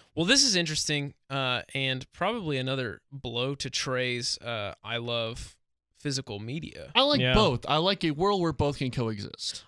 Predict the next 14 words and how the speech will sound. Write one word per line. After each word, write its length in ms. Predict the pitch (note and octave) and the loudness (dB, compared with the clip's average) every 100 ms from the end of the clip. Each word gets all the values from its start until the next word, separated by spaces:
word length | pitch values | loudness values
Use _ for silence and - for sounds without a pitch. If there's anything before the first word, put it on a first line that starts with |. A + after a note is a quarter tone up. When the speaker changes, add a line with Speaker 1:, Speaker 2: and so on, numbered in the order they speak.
| _ | _
Speaker 1:
I, 180 | C3+ E3 F3+ | 4 6 4
Speaker 3:
Okay. 80 | F#3 - | 2 -2
Speaker 1:
I 120 | - F#3 | 0 2
don't 100 | F#3 | 2
know, 120 | F3+ | 2
man. 200 | C#3+ C#3 | 2 2
I 80 | D#3+ | 0
think 140 | E3+ | 0
this 160 | C#3 - | 0 2
hastens 400 | C#3+ D3 C3 - | 0 0 0 2
Speaker 2:
<laughs> 20 | |
Speaker 1:
the, 360 | F3 A#2 A2+ | 2 2 -2
uh, 180 | A2 A2 - _ _ _ | -2 -4 -8 _ _ _
if, 160 | C#3 | -8